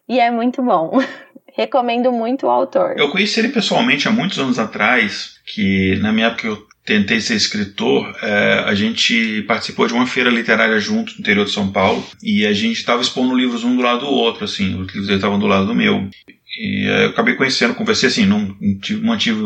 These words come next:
Speaker 2: muito contato depois, só uma ou outra conversa esporádica, mas, é, eu conheci ele pessoalmente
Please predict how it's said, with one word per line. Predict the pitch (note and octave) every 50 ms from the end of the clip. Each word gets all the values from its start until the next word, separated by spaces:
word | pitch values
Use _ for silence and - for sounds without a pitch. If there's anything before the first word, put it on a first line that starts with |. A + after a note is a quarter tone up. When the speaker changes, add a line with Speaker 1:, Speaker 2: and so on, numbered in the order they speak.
| G2+ -
Speaker 2:
muito | G#2+ G#2+ G#2+ G#2 -
contato | - A#2 G#2+ G#2 A2 G2+ G2 A2
depois, | G2+ G2 F#2+ - - G2+ F#2+ G2+ A2+ B2 - - - - - - - - _ _
só | - - - G#2+ G#2 A#2 A#2 A2
uma | A2 A#2+ C3
ou | C3 B2
outra | A2 A2 G#2+ - A2
conversa | - - A2 G2+ G2 G2 G#2 G2+ - - A2 G2
esporádica, | F#2+ G2 - - - G#2+ G2+ F#2+ G2+ G#2 G#2 - - B2
mas, | A#2 A2+ A2+ G#2+ - - - - -
é, | B2 A2+ G2+ G2 G2
eu | G2 -
conheci | A2+ G#2 - -
ele | A#2+ A2+ A2+ G2+
pessoalmente | - - _ - - - - A2 G#2 G#2 A2+ A2 - - - A#2 A#2 A2+ -